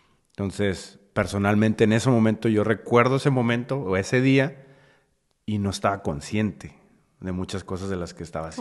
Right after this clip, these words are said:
Speaker 1: haciendo.
Speaker 2: que estabas como automáticamente viviendo el día.
Speaker 1: Ajá, estaba como en
Speaker 2: Ujú.
Speaker 1: automático.
Speaker 2: Ujú.
Speaker 1: simplemente viviendo el día, pero sintiendo cosas distintas,
Speaker 2: Ujú.
Speaker 1: ¿no? Entonces, creo que sí es importante que cuando ese tipo de días lleguen,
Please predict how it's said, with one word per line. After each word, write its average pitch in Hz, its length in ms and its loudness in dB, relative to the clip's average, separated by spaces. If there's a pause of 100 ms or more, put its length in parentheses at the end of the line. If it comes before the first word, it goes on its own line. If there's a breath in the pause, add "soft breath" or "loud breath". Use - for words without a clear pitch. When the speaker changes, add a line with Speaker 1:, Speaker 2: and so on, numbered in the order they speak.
Speaker 1:
haciendo. - 80 -6
Speaker 2:
que 220 60 -8
estabas 208 360 -4
como 226 180 -4
automáticamente 196 760 -4
viviendo 190 320 -4
el 196 80 -8
día. 180 140 -10 (240)
Speaker 1:
Ajá, 85 260 -4
estaba 98 360 0
como 110 200 4
en 101 60 4
Speaker 2:
Ujú. 98 140 2
Speaker 1:
automático. 110 720 -2 (140)
Speaker 2:
Ujú. 214 260 -4 (140)
Speaker 1:
simplemente 110 640 0
viviendo 110 480 6
el 113 120 6
día, 110 320 2 (380)
pero 120 240 4
sintiendo 107 560 -2
cosas 101 320 -4
distintas, 95 800 -6
Speaker 2:
Ujú. 202 240 -8
Speaker 1:
¿no? 202 240 -6 (480 loud breath)
Entonces, 104 520 -6
creo 104 340 0
que 107 220 0
sí 107 200 -4
es 101 120 -4
importante 101 540 -6
que 107 180 -6
cuando 98 380 -6
ese 104 200 -10
tipo 120 560 -4
de 101 260 -2
días 120 340 2
lleguen, 110 580 0